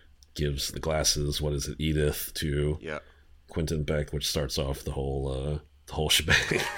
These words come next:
Speaker 1: <laughs> All the bad stuff. 'Cause if you're a fully realized adult, you wouldn't have just, you know, Tony Stark gave those to him. Why would he?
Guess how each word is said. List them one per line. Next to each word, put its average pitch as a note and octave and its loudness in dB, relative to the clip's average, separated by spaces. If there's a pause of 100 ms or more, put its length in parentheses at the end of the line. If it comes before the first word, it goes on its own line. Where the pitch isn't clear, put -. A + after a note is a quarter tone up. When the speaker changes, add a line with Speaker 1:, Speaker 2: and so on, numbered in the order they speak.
(420)
Speaker 1:
<laughs> - -8
All F2+ 6
the E2+ 2
bad D2+ 2
stuff. D2 2 (300)
'Cause G#2+ 6
if - 2
you're F#2 6
a F#2+ -4
fully G2+ 8
realized E2+ 6
adult, E2 2
you E2+ -2
wouldn't D#2 0
have D#2+ -2
just, D2 -2
you C#2+ -6
know, C2 -8 (420)
Tony B2 8
Stark F2+ 6
gave E2+ 4
those E2 4
to D#2 -2
him. D#2+ 0 (200)
Why D#2+ 0
would D#2+ 0
he? D2+ -4